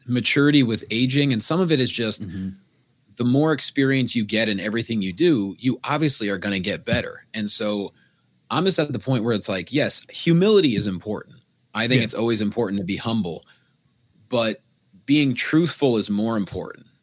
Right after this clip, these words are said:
Speaker 1: And I'm
Speaker 2: Yeah.
Speaker 1: at the point now where, like, I'm just gonna be honest. If I think I'm really good at something, if I think I'm better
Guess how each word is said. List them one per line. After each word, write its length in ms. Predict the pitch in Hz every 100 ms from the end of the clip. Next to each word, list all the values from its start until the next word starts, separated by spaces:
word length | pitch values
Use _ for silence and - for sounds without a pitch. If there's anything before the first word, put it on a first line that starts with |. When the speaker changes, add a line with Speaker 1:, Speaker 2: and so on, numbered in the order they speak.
| -
Speaker 1:
And 140 | 107
I'm 120 | 120 151
Speaker 2:
Yeah. 60 |
Speaker 1:
at 80 | 139
the 60 | 120
point 320 | - 120 104
now 280 | 104 110 113
where, 180 | 98
like, 420 | 92 90 87 - - _ _ _ _
I'm 180 | - 135
just 180 | 165 131
gonna 180 | 127 110
be 180 | 85 85
honest. 600 | 98 92 - - - - _ _
If 160 | 98 107
I 140 | 127
think 240 | 139 151 123
I'm 100 | 98
really 280 | 98 110
good 220 | 101 95 107
at 100 | 104
something, 540 | 123 120 127 127 131 - _ _ -
if 160 | 98 98
I 140 | 120
think 240 | 131 139 120
I'm 180 | 113
better 480 | 85 95 98 113 117